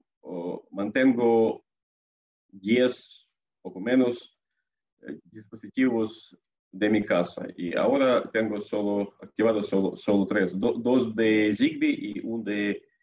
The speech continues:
Wi-Fi. Y lo-, eh, los tres usan, eh, M Q T T. Ah, botón y, y sensor tienen,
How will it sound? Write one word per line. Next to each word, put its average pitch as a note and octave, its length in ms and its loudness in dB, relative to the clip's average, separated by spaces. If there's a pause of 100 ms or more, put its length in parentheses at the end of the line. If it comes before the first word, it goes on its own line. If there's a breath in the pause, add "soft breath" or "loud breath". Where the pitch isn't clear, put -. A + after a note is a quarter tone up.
(160)
Wi-Fi. - 580 -6 (1160)
Y A2 180 2
lo-, G2+ 480 2
eh, - 20 2
los A2 220 0
tres C#3 420 0 (840)
usan, A2+ 560 0
eh, G2+ 200 2
M G#2+ 120 0
Q G#2 120 -2
T F#2 160 -2
T. - 240 -8 (800)
Ah, G2 540 2 (100)
botón E3+ 640 2
y, G#2 400 0
y A2+ 40 2
sensor E3 600 2 (220)
tienen, A#2 580 0